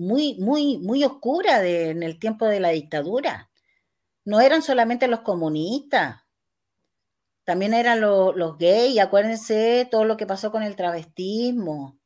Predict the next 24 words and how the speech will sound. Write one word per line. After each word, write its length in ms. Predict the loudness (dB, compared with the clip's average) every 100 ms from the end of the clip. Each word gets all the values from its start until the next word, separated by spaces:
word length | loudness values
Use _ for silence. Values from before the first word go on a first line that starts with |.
| _ _ _ _
Si 160 | 2
aquí 580 | 2 2 -4 0 0 0
el 120 | 0
fascismo 520 | -2 -6 -4 0 2
es 100 | 2
así. 460 | 0 -4 -8 -10 -14 _ _ _ _ _ _ _ _ _ _ -12
Entonces, 1040 | -10 -2 -2 2 4 6 6 6 6 4 0
yo 140 | 0
creo 160 | 2 2
que 80 | 0
ellos 140 | -2
también 420 | 0 0 0 -2 0
venían 440 | 0 0 0 0
de 140 | 2
una 300 | 2 2 2
liberación 600 | 2 0 0 0 -2 0
y 100 | 0
yo 120 | -2 -2
creo 180 | -2
que 100 | 0
lo 100 | 0
lograron. 800 | 2 0 2 2 4 2 -4 -14 -12
Y 160 | -10 2
yo, 440 | 4 4 2